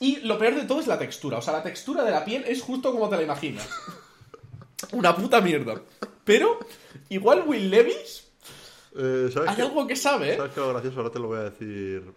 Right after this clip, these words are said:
Speaker 2: ahora que ya te he hecho dar el bocado.
Speaker 1: Sí.
Speaker 2: Will Levis dijo que eso que lo hizo una vez solamente por la coña, que él no come así los plátanos.
Speaker 1: Bueno, pues lo que yo, lo que yo he hecho una vez por la coña también. Soy
Speaker 2: Lo,
Speaker 1: Will
Speaker 2: lo,
Speaker 1: Levis,
Speaker 2: lo que,
Speaker 1: confirmado.
Speaker 2: lo, lo que sí tomas el café con mayonesa,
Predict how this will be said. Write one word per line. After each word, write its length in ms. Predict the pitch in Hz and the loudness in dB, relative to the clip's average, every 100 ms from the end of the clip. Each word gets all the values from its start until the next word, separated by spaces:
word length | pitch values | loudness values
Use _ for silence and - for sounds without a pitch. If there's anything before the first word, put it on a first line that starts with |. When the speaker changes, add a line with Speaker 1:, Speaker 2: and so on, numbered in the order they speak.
| - | -14
Speaker 2:
ahora 180 | 104 101 | -12 -8
que 120 | 98 | -8
ya 280 | 101 101 95 - | -8 -8 -10 -10
te 80 | 110 | -6
he 140 | 104 | -6
hecho 340 | 107 - 101 - 104 | -6 -8 -10 -12 -12
dar 140 | 104 | -8
el 60 | 98 | -8
bocado. 400 | 95 104 107 151 - _ _ _ _ _ _ | -8 -8 -10 -10 -18 _ _ _ _ _ _
Speaker 1:
Sí. 240 | - 151 - - _ _ _ _ _ | -8 -8 -8 -16 _ _ _ _ _
Speaker 2:
Will 220 | 110 120 120 | -6 -4 -2
Levis 240 | 120 110 | -2 -4
dijo 220 | 117 120 | -6 -6
que 80 | 110 | -8
eso 160 | 113 104 | -8 -10
que 100 | 104 | -10
lo 80 | |
hizo 140 | 104 113 | -8 -8
una 140 | 104 | -8
vez 160 | 104 104 | -6 -6
solamente 280 | 104 101 110 | -8 -10 -10
por 120 | 175 | -10
la 60 | 120 | -10
coña, 260 | 107 113 - | -8 -10 -10
que 60 | |
él 100 | 101 | -12
no 80 | 101 | -10
come 180 | 107 98 | -10 -10
así 120 | 101 | -10
los 80 | 101 | -12
plátanos. 300 | - - - _ - _ - - - - _ | -14 -16 -20 _ -20 _ -18 -18 -18 -20 _
Speaker 1:
Bueno, 220 | 120 131 | -8 -8
pues 140 | 190 131 - 113 | -8 -8 -10 -12
lo 120 | 110 | -12
que 100 | 104 | -8
yo, 140 | 127 135 | -4 -2
lo 240 | 135 127 | 0 -2
que 80 | 123 | 0
yo 60 | 143 | 0
he 80 | 143 | 0
hecho 120 | 151 | -2
una 160 | 139 131 | 0 0
vez 120 | 147 | 0
por 120 | 139 127 | -2 -4
la 140 | 123 | -2
coña 260 | 175 175 160 | 0 -2 -2
también. 320 | 143 202 269 - 349 | -2 -2 -2 -4 -6
Soy 260 | - 262 233 | 6 6 8
Speaker 2:
Lo, 80 | 185 | 4
Speaker 1:
Will 140 | 156 | 4
Speaker 2:
lo, 80 | 143 | 2
Speaker 1:
Levis, 180 | 123 123 | 0 0
Speaker 2:
lo 80 | 127 | 0
que, 60 | |
Speaker 1:
confirmado. 460 | 135 - 196 180 151 | 2 0 2 0 0
Speaker 2:
lo, 60 | 123 | -4
lo 60 | 123 | -4
que 80 | 175 | 0
sí 60 | 403 | 2
tomas 200 | 440 508 | 4 4
el 60 | 302 | 4
café 200 | 494 131 | 2 2
con 100 | 120 | -6
mayonesa, 320 | 107 95 92 | -6 -8 -12